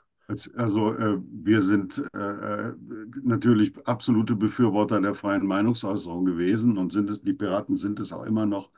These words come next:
Ich bin heute nicht mehr Mitglied. Aber,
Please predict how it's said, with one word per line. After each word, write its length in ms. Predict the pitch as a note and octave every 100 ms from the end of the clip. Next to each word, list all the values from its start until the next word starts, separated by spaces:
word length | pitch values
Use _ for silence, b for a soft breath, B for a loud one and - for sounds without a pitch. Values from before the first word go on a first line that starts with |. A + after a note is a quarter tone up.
| b b b b
Ich 80 | -
bin 140 | G#2+ F#2+
heute 220 | G2 G2
nicht 240 | F#2+ F#2
mehr 120 | G2 F2+
Mitglied. 460 | G#2 G#2 A2 G#2 B B B B -
Aber, 680 | G#2 G#2 F#2 G2 F#2+ F2+